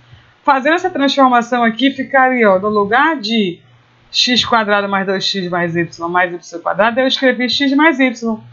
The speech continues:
Pra melhorar, eu abri esse x mais y como sendo x mais y vezes x mais y pela propriedade de potência. E aí, olha o que dá pra fazer. Como esse aqui é igual a esse, dá pra cortar. Tinha esse aqui, pois é, não, tem que cortar um de cada vez.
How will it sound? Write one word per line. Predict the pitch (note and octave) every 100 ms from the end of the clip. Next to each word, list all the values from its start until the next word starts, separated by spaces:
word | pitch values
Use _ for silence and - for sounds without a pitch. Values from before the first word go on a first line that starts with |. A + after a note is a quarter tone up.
| - _ - - - -
Pra | E4 F#4
melhorar, | F#4+ D#4 C4+ C4 B3 C4+ D#4 C4+
eu | C4+ C#4
abri | D#4 C#4 D#4+
esse | E4 D4
x | C#4 C#4+ C#4
mais | C#4 B3+
y | A#3 -
como | C4 C4
sendo | B3+ A#3
x | - D4
mais | C#4+ C#4+ C#4+
y | D4 D#4 - F4+
vezes | D4+ D4 -
x | D4
mais | C#4+ C#4+
y | C4 C#4 - F4 - _ -
pela | D4 D4+ E4+ D#4+
propriedade | D4 C#4+ C4 A3+ B3+ B3+
de | G#3+ C4+
potência. | C#4 D4+ E4 - B3 A3+ A#3 A3 - _ _ _ -
E | A#3+
aí, | B3+ C4
olha | C#4 D#4+
o | E4
que | D4+
dá | C4+
pra | C4+
fazer. | C4 C4 A#3 A3 G#3+ -
Como | E4+ A4 G4+
esse | D4 C#4
aqui | C4+ B3 - A#3
é | G#3+
igual | G3+ A3 G#3+
a |
esse, | A3+ A#3+ A3+
dá | B3
pra | C#4 C#4
cortar. | D4+ E4+ - A#3+ G#3 G3+ _ -
Tinha | - F#4+ F#4 F4+
esse | F4+
aqui, | D#4 C4+
pois | C4 B3+ C4+
é, | G#3+
não, | G3+ G3+
tem | - G#3
que | G3+
cortar | A3 G#3 G3+
um | G3 B3+ C#4
de | -
cada | A#3+ A#3+ D#4
vez. | C4+ F#3 -